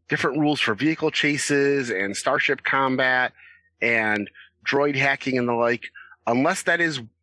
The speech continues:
a player's main focus, don't try to gra-, cram them all into one session. Um, it's more important to, to focus on letting each player get a chance to do something that makes them cool, so you get to see what makes their character click,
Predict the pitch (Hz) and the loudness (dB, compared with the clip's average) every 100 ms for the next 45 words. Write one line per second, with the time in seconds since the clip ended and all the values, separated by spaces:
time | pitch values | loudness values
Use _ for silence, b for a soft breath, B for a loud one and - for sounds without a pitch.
0 | _ 135 - - 147 143 - 120 120 143 | _ -6 -4 0 2 2 0 0 2 2
1 | 147 139 156 147 - 90 - - _ b | 0 0 -2 -2 -2 -6 -6 -14 _ b
2 | b _ _ _ - 139 - 151 143 127 | b _ _ _ -2 -2 0 0 0 2
3 | 135 - - - 139 123 123 120 120 120 | 0 0 -4 -2 0 2 2 2 2 0
4 | - 113 104 101 _ - 107 104 107 92 | 0 -2 -2 -6 _ -4 -2 0 0 0
5 | - - _ B B B B - 90 85 | -2 -8 _ B B B B -4 -4 -4
6 | 80 - _ - - 123 147 160 156 - | -8 -14 _ -10 -8 -2 0 0 0 -2
7 | 156 135 117 120 _ _ - 117 113 - | -2 0 -2 -4 _ _ -4 0 0 0
8 | 139 143 - 123 120 113 B B B 123 | -4 -2 -2 0 0 -2 B B B -2
9 | 131 135 139 - - 135 127 117 110 - | 0 0 -2 -6 -2 0 2 2 -2 -6
10 | b b _ 127 120 135 - 143 - 110 | b b _ -8 -2 -2 0 -2 -2 -4
11 | 131 - - 123 107 113 - 113 107 - | -4 -2 -2 -2 -2 -2 -2 -2 -2 -4
12 | 135 - 117 110 - 135 107 117 - 113 | -4 -4 -6 -6 -6 -4 -2 -2 -2 -2
13 | - 110 - - - 98 - | -2 -4 -4 -6 -2 -4 -4